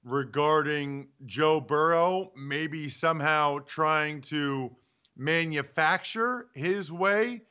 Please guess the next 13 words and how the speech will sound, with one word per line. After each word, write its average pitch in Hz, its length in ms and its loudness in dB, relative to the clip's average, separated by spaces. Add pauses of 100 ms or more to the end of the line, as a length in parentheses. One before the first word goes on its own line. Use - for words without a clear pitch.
(420)
to 165 180 -2
getting 175 640 0
to 180 320 -8
Carolina 170 800 0
with 165 240 -4
Joe 170 280 0
Brady 170 480 0
as 160 120 -8
coach 175 400 -2
at 160 80 -4
L 165 200 4
S 156 240 0
U. 185 380 0